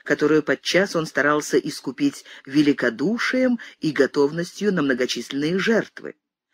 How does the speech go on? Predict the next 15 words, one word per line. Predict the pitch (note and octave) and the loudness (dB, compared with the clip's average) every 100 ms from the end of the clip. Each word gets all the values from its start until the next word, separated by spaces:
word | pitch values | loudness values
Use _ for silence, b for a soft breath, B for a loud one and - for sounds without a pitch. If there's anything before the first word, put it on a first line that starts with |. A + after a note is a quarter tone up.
| B B B | B B B
Можно | A#3 C#4 B3 | 4 4 4
сказать, | B3 A3+ G3+ A#3 | 0 2 4 2
что | - - | 2 4
он | A3 G#3+ | 4 2
всю | - - A#3+ C#4+ | -4 -2 4 4
жизнь | A#3+ F#3+ G#3+ G3 C#3+ C3+ | 4 0 -2 -2 -4 -4
состоял | - C3+ - C3 F#3 A3+ A3 | -4 -6 -2 0 4 4 2
под | F3 D#3 | 0 0
настоятельной | C#3+ D3+ D3+ E3 G3 F#3 E3 D#3 | -2 -2 -2 0 0 -2 -4 -2
потребностью | C#3+ D3+ G#3 A3 G#3 G#3 - F3 | -4 0 0 2 -2 -4 -6 -4
самоочищения | - D3+ D3 B2+ - B2+ - - G#3 B3 A#3 A3+ G#3 B B _ | 0 0 0 -2 -4 -8 -6 -2 0 2 0 0 -2 B B _
и | E3+ E3+ | -2 0
искупления, | D#3 - C#3+ B2+ C3 B2+ A2+ G#2 F#2+ B B B B B | -2 -6 -8 -2 0 0 -2 -4 -8 B B B B B
не | D3+ F3+ G3 | 0 2 2
исправляясь | F#3 - E3+ D#3 C3+ B2+ A2+ A2+ - | 0 -2 -2 0 2 4 2 -2 -4